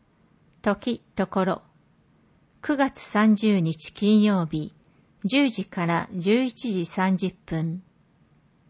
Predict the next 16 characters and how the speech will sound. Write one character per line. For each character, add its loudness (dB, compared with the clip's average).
子 0
育 2
て -2
支 -2
援 4
総 0
合 0
セ -2
ン 0
タ -6
ー。 -20
定 2
員、 0
十 2
二 2
組、 -4